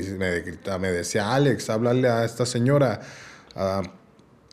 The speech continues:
y se costaba mucho decir el nombre de mi mamá.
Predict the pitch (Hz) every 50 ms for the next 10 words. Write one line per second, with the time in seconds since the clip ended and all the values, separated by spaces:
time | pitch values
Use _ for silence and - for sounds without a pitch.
0 | - _ _ - - 113 104 98 90 - 107 - - - - - - 107 110 110
1 | 113 110 - 143 127 117 110 - - 117 110 104 - - - 107 104 107 110 107
2 | 113 120 117 113 104 95 80 87 - 147 139 - -